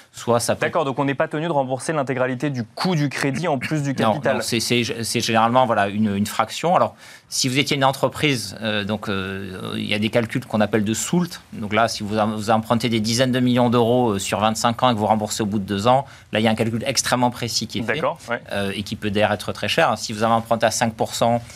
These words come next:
Speaker 1: et qu'au moment où vous remboursez, vous, les taux sont à un, euh, les, les, les soult, ce qu'on appelle la soult, la, euh, qui représente le différentiel entre cinq pour cent et un pour cent, peut être considérable.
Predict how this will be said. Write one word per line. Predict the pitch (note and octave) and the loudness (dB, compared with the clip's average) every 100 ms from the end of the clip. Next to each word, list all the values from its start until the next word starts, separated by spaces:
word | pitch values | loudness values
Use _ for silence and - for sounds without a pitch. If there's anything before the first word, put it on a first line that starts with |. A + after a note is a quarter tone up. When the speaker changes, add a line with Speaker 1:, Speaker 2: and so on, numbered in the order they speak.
| - - - | -20 -18 -12
Speaker 1:
et | - | -8
qu'au | - G#2+ | -2 2
moment | A2 A2+ A2+ | 4 4 4
où | |
vous | G#2+ | 4
remboursez, | G#2+ A2 G#2 - A2 | 4 2 -2 -2 -2
vous, | F#2+ F#2+ G2 | -2 -2 -2
les | F#2+ | -2
taux | F#2 A#2 | -4 -4
sont | - G2 | -2 0
à | F#2+ - | 0 0
un, | C3 C#3+ D3 | 0 0 -2
euh, | F#2 F#2 | -4 -4
les, | F#2 | -4
les, | F2 F#2 F#2 | -4 -4 -4
les | F#2 | -4
soult, | - C#3+ C3 | -4 -6 -6
ce | - - | -10 -10
qu'on | G2 | -10
appelle | F#2+ G2+ | -6 -4
la | F#2 | -4
soult, | - C#3+ | -4 -2
la, | A2+ F2 - - - - | 0 -2 -8 -18 -16 -10
euh, | F#2+ F#2 G2+ | -8 -8 -8
qui | - | -4
représente | G2 G2 G2 A2+ A2 | -4 -4 0 0 0
le | G2+ F#2 | -4 -4
différentiel | G2 - G#2+ G#2+ A#2 G#2+ | -4 2 2 2 0 0
entre | G2 G2+ | -2 -4
cinq | - G#2 | -2 -2
pour | G#2+ - | -2 -2
cent | G2+ | -2
et | F#2+ | -2
un | |
pour | F#2+ - | -6 -2
cent, | C3 | 0
peut | B2+ | 0
être | A2 - | -6 -6
considérable. | G2+ G#2+ G2+ G#2+ F#2+ F2 | -6 -6 -4 -4 0 0